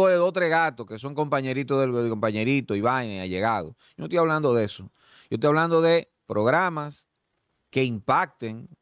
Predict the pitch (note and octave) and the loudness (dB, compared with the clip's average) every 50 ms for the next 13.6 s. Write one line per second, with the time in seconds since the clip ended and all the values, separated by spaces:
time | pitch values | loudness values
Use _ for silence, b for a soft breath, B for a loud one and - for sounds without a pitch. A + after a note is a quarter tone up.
0 | _ _ - - - - B2+ E3 F3+ - - - C3 B2 A#2+ A#2+ A#2+ - - _ | _ _ -12 -10 -4 0 0 0 0 0 -4 -6 -6 -6 -8 -10 -14 -16 -20 _
1 | _ - - C3 B2 A#2+ G#2+ - - C3 D3+ G3 A3 E3+ _ - C3 A#2 G#2+ G#2 | _ -4 -2 -2 -2 -4 -8 -4 0 0 2 2 0 -2 _ -8 -8 -8 -8 -12
2 | - - F#2 A#2 A2+ A2 A#2+ D3 - - F3+ E3+ D3+ C#3+ E3+ G#3+ G3 C#3 B2+ A#2+ | -16 -10 -4 -2 0 2 0 0 0 -2 -2 -2 -2 -4 -4 -4 -4 -2 -2 -2
3 | A2+ - A#2+ A2 G#2+ G2+ E2 - G#2 G#2+ A2 G#2+ G#2+ G#2 G2+ F2+ - - G#2+ - | -2 -2 -4 -4 -4 -4 -4 -4 -2 -2 0 -2 -2 -2 -4 -6 -6 -6 -8 -8
4 | - - - - - _ _ _ _ _ _ _ _ _ _ _ _ _ _ _ | -8 -12 -16 -20 -20 _ _ _ _ _ _ _ _ _ _ _ _ _ _ _
5 | _ _ _ _ _ _ _ _ _ _ _ _ _ _ _ _ _ _ _ _ | _ _ _ _ _ _ _ _ _ _ _ _ _ _ _ _ _ _ _ _
6 | _ _ _ _ _ _ - G2+ G#2 A2+ C#3+ E3+ F3 D#3+ D#3 D#3+ F3+ G3 G3+ F3 | _ _ _ _ _ _ -10 -8 -6 -4 -4 0 2 4 4 6 4 4 0 -4
7 | - - - _ _ A#2 B2+ D#3+ F#3+ F3+ D3 D3+ D3 B2 - C3 D#3 E3+ - - | -8 -12 -18 _ _ -2 0 2 4 4 4 4 2 2 0 0 0 0 -4 -6
8 | - - - _ _ _ _ _ _ _ _ _ - _ _ _ _ _ _ - | -10 -16 -20 _ _ _ _ _ _ _ _ _ -20 _ _ _ _ _ _ -4
9 | C3+ B2+ A#2 C3+ D3+ E3 E3+ F3 F3+ - _ _ _ _ _ _ _ _ - D3 | -4 -2 0 2 2 2 2 0 -4 -8 _ _ _ _ _ _ _ _ -4 0
10 | D#3 E3 E3 D#3 - D#3 D3 D3+ D#3 D3+ D#3 D3+ D3 C#3 - - D3 C#3+ C#3 C3 | 0 0 0 0 -2 -4 -2 -2 -2 -2 0 0 -2 -2 -2 0 0 0 2 2
11 | B2 A#2+ A#2 B2 B2 A#2+ A2 G#2 F#2+ G2 - _ - F2+ G#2+ G#2 - A2 G#2 G#2 | 0 -2 0 0 0 0 0 0 -2 -6 -10 _ -6 -4 -4 -2 0 0 0 2
12 | G#2+ A#2+ C3+ C#3 C3+ B2+ B2+ B2+ B2+ B2+ A#2 G#2+ G#2 - - G#2+ A2 G#2+ G#2 G2 | 2 2 0 2 0 0 0 0 0 0 -2 -4 -4 -8 -4 -2 -2 0 -2 -2
13 | - G#2 G2+ G2+ F#2+ - - E2+ E2 D#2 - - | -4 -4 -4 -4 -4 -6 -8 -10 -10 -10 -12 -14